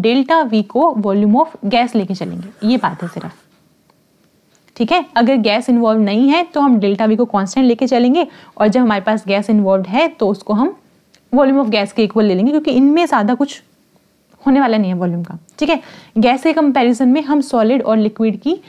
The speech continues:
वॉल्यूम को इग्नोर कर सकते हैं, निग्लेक्ट कर सकते हैं, ये है बात। इतना ठीक हो गया। चलो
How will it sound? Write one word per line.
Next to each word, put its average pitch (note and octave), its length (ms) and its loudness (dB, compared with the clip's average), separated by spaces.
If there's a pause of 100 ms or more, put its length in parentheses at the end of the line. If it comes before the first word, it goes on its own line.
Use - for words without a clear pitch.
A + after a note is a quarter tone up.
(200)
वॉल्यूम G#3+ 320 2
को D#4 280 -2
इग्नोर C#4 400 2
कर G3 160 -4
सकते F#3+ 240 -4
हैं, C4+ 60 2
निग्लेक्ट G3 320 -2
कर F3+ 140 -10
सकते - 320 -14
हैं, - 100 -16
ये A#3 180 0
है G#3 160 -4
बात। E3 220 -14 (1040)
इतना A#3+ 200 0
ठीक B3+ 160 -2
हो A3+ 80 0
गया। B3 120 -2 (220)
चलो B3 180 2